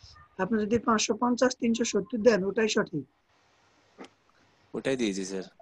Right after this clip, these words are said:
Speaker 1: হুম। তারপরে Facebook promotion,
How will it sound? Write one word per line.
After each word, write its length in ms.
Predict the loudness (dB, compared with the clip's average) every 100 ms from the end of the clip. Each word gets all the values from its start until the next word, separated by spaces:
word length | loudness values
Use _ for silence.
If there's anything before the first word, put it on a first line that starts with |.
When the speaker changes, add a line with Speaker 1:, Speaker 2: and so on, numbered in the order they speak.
| -20 _
Speaker 1:
হুম। 240 | -6 -4 -4 -8 -20 _ _ -20 -20 -16 -16 _ -6
তারপরে 360 | -4 -2 0 -2
Facebook 400 | 2 0 0 -6
promotion, 600 | -4 -2 -2 -2 -2 0